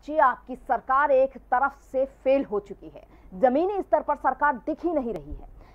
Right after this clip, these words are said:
कमलनाथ जी, आप मजबूर नहीं, मजबूत मुख्यमंत्री बनकर दिखाएं। ये कहना कांग्रेस के सीनियर लीडर और विधायक लक्ष्मण सिंह का है। लक्ष्मण सिंह जो कह रहे हैं, वो सच भी है। आपके चापलूस तो आपको ये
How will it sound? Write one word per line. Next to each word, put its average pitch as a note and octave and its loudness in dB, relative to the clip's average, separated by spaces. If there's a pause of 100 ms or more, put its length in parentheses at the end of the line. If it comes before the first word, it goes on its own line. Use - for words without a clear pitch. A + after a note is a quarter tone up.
(140)
कमलनाथ F4 4
जी, F4 -2
आप D4+ 2
मजबूर C4+ -2
नहीं, C#4+ -4 (260)
मजबूत C4 2
मुख्यमंत्री B3+ -4
बनकर G3 -4
दिखाएं। D3 -12 (320)
ये F4+ -2
कहना D#4 -2
कांग्रेस D4 0
के D#4 -8
सीनियर C4+ -4
लीडर A#3+ -2 (240)
और B3 4
विधायक A#3+ -4 (320)
लक्ष्मण C#4+ 0
सिंह A3 -10
का E3 -14
है। - -18 (420)
लक्ष्मण E4+ 0
सिंह F#4 -8
जो F4 -6
कह C#4 -4
रहे A#3 -8
हैं, G3+ -16 (300)
वो D#4+ -4
सच G4 -2
भी D#4 -4
है। - -14 (260)
आपके D#4+ -2
चापलूस D#4+ -4
तो D#4 -4
आपको B3+ -4
ये A3+ -4